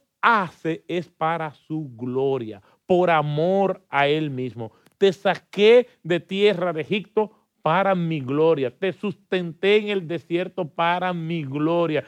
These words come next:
Te libré de tus enemigos para mi gloria. Por amor a mí mismo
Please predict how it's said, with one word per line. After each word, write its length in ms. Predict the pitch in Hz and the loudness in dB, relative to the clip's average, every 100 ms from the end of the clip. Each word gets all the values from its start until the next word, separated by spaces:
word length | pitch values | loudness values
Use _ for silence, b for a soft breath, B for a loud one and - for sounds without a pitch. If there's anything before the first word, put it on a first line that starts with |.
| b - | b 2
Te 120 | 202 | 2
libré 460 | 202 190 214 254 B - | 2 4 6 6 B -4
de 180 | 185 214 | 0 0
tus 300 | 226 202 208 | -2 -4 -4
enemigos 800 | 185 175 165 214 247 185 160 - _ | -2 -4 -2 0 0 0 -2 -4 _
para 200 | - 190 | 0 2
mi 140 | 202 175 | 2 0
gloria. 300 | 170 190 170 | 0 2 0
Por 340 | - 233 240 | 2 4 6
amor 440 | 220 208 220 277 254 | 4 4 4 6 6
a 100 | 220 | 4
mí 360 | 220 247 269 233 | 0 -2 -2 -4
mismo 560 | 214 226 220 185 185 | -4 -2 -2 -4 -6